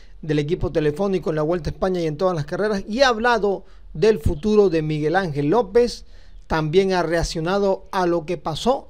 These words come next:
en la competencia ibérica en la jornada de ayer. Y por supuesto vamos a entregar aquí en esta edición digital de Costa Ciclismo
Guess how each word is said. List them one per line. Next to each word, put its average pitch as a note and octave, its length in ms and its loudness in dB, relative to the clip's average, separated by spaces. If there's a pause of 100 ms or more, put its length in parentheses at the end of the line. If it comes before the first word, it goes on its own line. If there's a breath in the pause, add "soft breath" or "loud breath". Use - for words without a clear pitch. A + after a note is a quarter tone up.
en E3 160 -4
la D#3+ 120 -4
competencia E3 840 -2
ibérica G#3+ 640 2
en F3+ 140 -6
la D#3+ 60 -4
jornada F3+ 640 -4
de E3 140 -4
ayer. A3 360 2 (440 soft breath)
Y A3+ 80 -10
por D#3+ 180 -4
supuesto F#3+ 420 -6
vamos F3+ 340 -2
a E3+ 40 0
entregar D#3 320 0
aquí E3+ 280 -2
en D#3+ 100 -4
esta D#3+ 220 -4
edición E3+ 360 0
digital F#3 540 -2 (260 soft breath)
de G#3+ 220 -2
Costa F3+ 240 -6
Ciclismo D3+ 580 -8